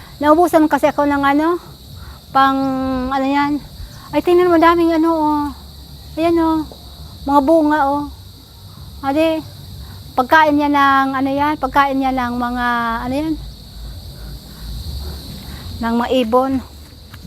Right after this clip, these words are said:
So, ito na, guys. Tara na. Pupunta tayo dito.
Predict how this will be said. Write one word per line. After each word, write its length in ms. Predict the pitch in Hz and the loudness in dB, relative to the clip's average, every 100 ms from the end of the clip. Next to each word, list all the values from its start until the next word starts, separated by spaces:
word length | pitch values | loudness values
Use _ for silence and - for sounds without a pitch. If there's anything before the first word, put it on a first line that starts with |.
| - | -12
So, 80 | - | -6
ito 80 | 262 | 0
na, 160 | 302 302 | 2 4
guys. 240 | 311 320 | 2 2
Tara 240 | 294 285 | 2 2
na. 140 | 311 311 294 | 2 2 0
Pupunta 420 | 285 269 - 285 277 | -4 -8 -2 0 2
tayo 160 | 262 | 2
dito. 280 | 254 277 277 | 0 -4 -4